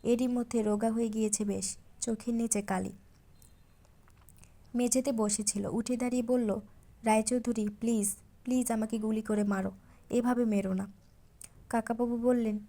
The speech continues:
"এই শরবতটা খেয়ে নাও।" কর্নেল ঘৃণার সঙ্গে বলল, "শরবত? আমার হাতে দিলে ছুঁড়ে ফেলে দেব,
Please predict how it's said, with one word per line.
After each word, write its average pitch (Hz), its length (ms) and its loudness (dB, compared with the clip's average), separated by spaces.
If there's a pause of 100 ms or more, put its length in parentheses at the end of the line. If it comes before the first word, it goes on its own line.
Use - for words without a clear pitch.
(100)
"এই 233 140 0
শরবতটা 220 540 0
খেয়ে 202 280 -2
নাও।" 190 160 -4 (2000)
কর্নেল 254 400 4
ঘৃণার 226 420 0
সঙ্গে 247 240 0
বলল, 247 240 0 (160)
"শরবত? 226 520 2 (540)
আমার 226 240 2
হাতে 226 300 0
দিলে 233 320 2 (540)
ছুঁড়ে 254 240 2
ফেলে 214 260 2
দেব, 196 180 -2